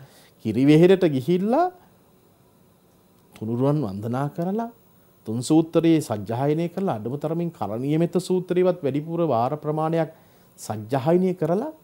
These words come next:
මෙත්ත සූත්‍රයේ සඳහන් කරන්නේ මෛත්‍රිය වඩලා සීලෙන් පිරිච්ච කෙනෙක් බවට පත් වෙලා ගුණයෙන් පිරිච්ච කෙනෙක් බවට පත් වෙලා පිනින් පිරිච්ච කෙනෙක් බවට පත් වෙලා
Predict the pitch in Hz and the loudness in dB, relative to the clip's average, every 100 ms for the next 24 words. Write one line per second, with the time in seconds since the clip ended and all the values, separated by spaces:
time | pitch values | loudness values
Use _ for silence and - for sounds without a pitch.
0 | _ _ _ _ _ - 120 120 185 - | _ _ _ _ _ -6 -4 -2 0 2
1 | 170 180 190 185 160 - 113 104 139 160 | 0 0 0 2 2 0 -6 -2 -4 -4
2 | 180 190 175 107 120 143 - - 185 160 | -4 0 0 0 -4 -4 -8 -4 0 2
3 | 98 101 139 202 339 - _ _ _ _ | 0 -4 -2 0 -2 -10 _ _ _ _
4 | _ _ _ - - 135 156 196 220 196 | _ _ _ -10 -4 2 4 4 4 2
5 | - 131 156 - 175 175 170 165 160 156 | 0 -2 -4 -6 -2 -2 -2 -2 -2 -2
6 | - - - - 202 175 113 135 180 180 | -4 -4 -6 -6 -2 -2 -2 2 2 2
7 | 165 156 - - 151 139 127 127 127 117 | 0 -2 -4 -6 -6 -6 -4 -4 -4 -6
8 | 104 - 190 214 180 202 269 269 233 202 | -8 -2 0 0 0 2 2 0 -2 -4
9 | 165 151 131 117 107 - 92 - 156 311 | -2 -2 0 -2 -4 -6 -14 -6 -6 -6